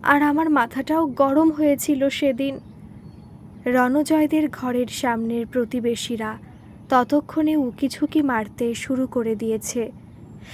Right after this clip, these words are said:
ব্যাপারটা ঠিক কী বোঝার জন্য। এত কিছুর পরে বউটা আবার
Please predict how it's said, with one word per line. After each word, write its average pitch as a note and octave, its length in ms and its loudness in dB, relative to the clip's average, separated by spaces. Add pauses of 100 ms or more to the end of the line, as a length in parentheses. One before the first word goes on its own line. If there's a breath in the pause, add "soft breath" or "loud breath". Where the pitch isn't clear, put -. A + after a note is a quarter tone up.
(160 loud breath)
ব্যাপারটা E4+ 480 4
ঠিক F4+ 260 2
কী E4+ 320 6
বোঝার C#4 460 4
জন্য। A3 500 -2 (600)
এত B3 220 -2
কিছুর D4 380 0
পরে C#4+ 240 4
বউটা C4 440 0
আবার B3 280 -2